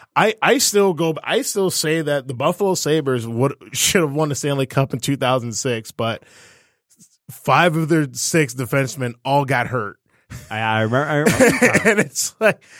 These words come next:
Speaker 1: and they're, it's like, "Okay, well, who's on the blue line today?" I, I don't, who, who, who, you know,
Speaker 2: They
Speaker 1: you got
Speaker 2: put the corpse of, uh, Tempo Newman in back there, didn't they?
Speaker 1: <laughs> Yeah. No, he got hurt. No,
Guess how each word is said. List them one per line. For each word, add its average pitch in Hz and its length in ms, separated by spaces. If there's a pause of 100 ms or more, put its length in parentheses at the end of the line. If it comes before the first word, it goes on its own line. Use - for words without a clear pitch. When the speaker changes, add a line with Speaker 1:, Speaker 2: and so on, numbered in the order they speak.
(140)
Speaker 1:
and 196 280
they're, 190 260
it's 196 220
like, 185 220
"Okay, 196 320
well, 175 360 (380)
who's 220 220
on 226 100
the 214 60
blue 214 200
line 156 220
today?" 139 340
I, 147 360
I 117 140
don't, 139 240
who, 151 240
who, 139 280
who, 147 120 (100)
you 139 160
know, 131 180
Speaker 2:
They 127 60
Speaker 1:
you 131 60
got 170 60
Speaker 2:
put 170 140
the 156 60
corpse 160 440
of, 127 220
uh, 120 180
Tempo 139 320
Newman 143 240
in 101 80
back 98 180
there, 101 140
didn't 110 180
they? 196 180
Speaker 1:
<laughs> - 60 (380)
Yeah. 180 280 (340)
No, 233 220
he 285 100
got 269 200
hurt. 453 300 (120)
No, 240 140